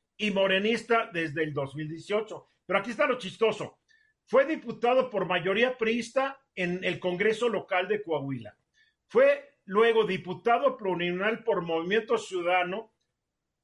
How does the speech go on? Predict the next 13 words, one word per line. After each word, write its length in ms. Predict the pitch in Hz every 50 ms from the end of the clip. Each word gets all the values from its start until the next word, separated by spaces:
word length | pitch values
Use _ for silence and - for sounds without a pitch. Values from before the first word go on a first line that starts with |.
| _ _ _
Federal 480 | - 151 156 156 170 180 175 165 165 -
y 100 | 220 226
después 440 | 233 233 214 226 - 226 262 262 -
fue 200 | - 220 247 247
diputado 640 | 240 240 202 - - 175 - - 226 220 240 254 247
plurinominal, 960 | - 180 170 165 160 170 170 170 160 170 165 165 175 185 196 208 214 208 - _ _ _ _ _ _ _ _ _ _ _ _ _ _ _ _ _
pero 380 | - 226 214 214 214 - - -
en 120 | 208 220
el 120 | 233 226 226
Congreso 520 | - 240 233 233 262 262 254 - 285 311
de 100 | 302 240
Guerrero. 800 | 208 190 190 180 196 226 269 359 381 403 370 285 190 160 - - _ _ _ -
<laughs> 1000 | 214 - - - - - - - - - 311 311 - - - - 359 - - -